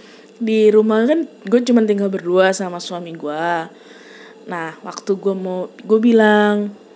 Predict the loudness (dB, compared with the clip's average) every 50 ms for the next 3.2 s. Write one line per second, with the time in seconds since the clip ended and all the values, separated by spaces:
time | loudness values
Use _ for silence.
0 | -20 -20 -14 -8 -8 -8 -8 -8 -12 -18 -20 -20 -20 -20 -20 -20 -14 -10 -10 -8
1 | -8 -8 -8 -8 -8 -8 -8 -8 -8 -10 -8 -8 -8 -8 -10 -12 -14 -16 -14 -10
2 | -8 -8 -8 -8 -6 -6 -4 -4 -4 -4 -2 0 0 0 0 -2 -4 -8 -12 -18
3 | -20 -18 -20